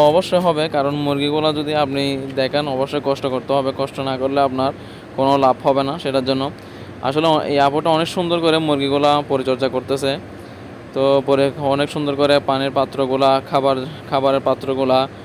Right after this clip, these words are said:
তো অনেক সুন্দর করে আসলে খাবারগুলো দেওয়া হচ্ছে মুরগিগুলোকে, অনেক ছোটো ছোটো বাচ্চা। তো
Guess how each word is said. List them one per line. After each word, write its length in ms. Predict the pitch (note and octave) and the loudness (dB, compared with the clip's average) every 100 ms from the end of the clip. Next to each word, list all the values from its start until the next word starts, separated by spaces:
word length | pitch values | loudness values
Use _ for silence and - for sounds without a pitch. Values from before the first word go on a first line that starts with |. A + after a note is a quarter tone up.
| - - | -18 -4
তো 60 | C#3+ | 2
অনেক 140 | D3+ E3 | 2 2
সুন্দর 180 | E3+ D#3 D#3 | -2 -2 2
করে 120 | D3 C#3 | 2 2
আসলে 240 | C#3+ C#3 C#3+ C#3+ | 2 2 2 0
খাবারগুলো 380 | D3+ C#3+ C#3 C#3+ C3 | 0 2 2 2 2
দেওয়া 160 | B2+ C3+ | 0 0
হচ্ছে 180 | C3+ C#3 C3+ | -2 -4 -4
মুরগিগুলোকে, 520 | C3 B2+ C3 C3 C3+ - - - - - - | -4 -2 -2 -2 -4 -6 -12 -18 -18 -10 -2
অনেক 120 | C3+ C#3+ | -2 0
ছোটো 140 | D3 D3 | 0 0
ছোটো 140 | C#3+ C#3+ | 2 2
বাচ্চা। 260 | C3 B2+ C#3 F3+ - - - - - - - - - - - - - - - - | 2 0 -2 -4 -8 -16 -16 -18 -18 -18 -18 -18 -18 -18 -18 -18 -18 -18 -18 -18
তো 60 | - | -10